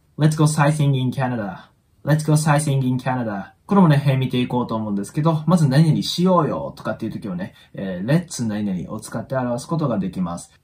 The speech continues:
で、このlet'sの後には動詞の原型が入るので、今回の場合だったらlet's goになりますね。で、先ほど言った通り、その後に国名などを置く場合は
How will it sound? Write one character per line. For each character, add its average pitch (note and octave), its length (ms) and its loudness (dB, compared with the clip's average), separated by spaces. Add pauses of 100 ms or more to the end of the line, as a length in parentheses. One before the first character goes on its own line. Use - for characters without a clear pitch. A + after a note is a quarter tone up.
(100)
で、 D#3 80 -4
こ G3+ 80 4
の F3+ 200 4
let's D3+ 300 2
の G2+ 80 -2
後 G2+ 180 -4
に G#2+ 140 -4
は C#3 160 2
動 G#2+ 220 -4
詞 - 120 -10
の G#2+ 120 -6
原 A2+ 140 -6
型 A#2 240 -8
が A2+ 100 -6
入 G#2 240 -10
る G#2+ 80 -6
の G#2+ 120 -8
で、 D3+ 180 2
今 A#2+ 220 -4
回 G#2 160 -6
の E2+ 120 -6
場 F#2+ 140 -4
合 F#2 80 -6
だ D#2 100 -8
っ - 80 -16
た D3 100 -6
ら D#3 240 0
let's - 340 -8
go B2+ 280 0
に B2+ 80 -2
な D#2+ 80 -8
り - 80 -8
ま C#2 100 -10
す - 140 -12
ね。 C#3 200 -2
で、 G3+ 120 0
先 E3 240 2
ほ D3 80 4
ど C#3+ 80 2
言 D3 80 4
っ C#3+ 40 -6
た C3 120 -6
通 A2 180 -4
り、 A2 160 -2
そ C#3 140 -2
の B2 100 0
後 F#2+ 140 -6
に E2+ 100 -8
国 C#3 260 0
名 B2+ 200 -2
な G#2 100 -4
ど F2+ 140 -6
を E2+ 80 -8
置 G#2 180 -8
く - 0 -
場 G#2 140 -6
合 G#2 120 -6
は C#3 260 -2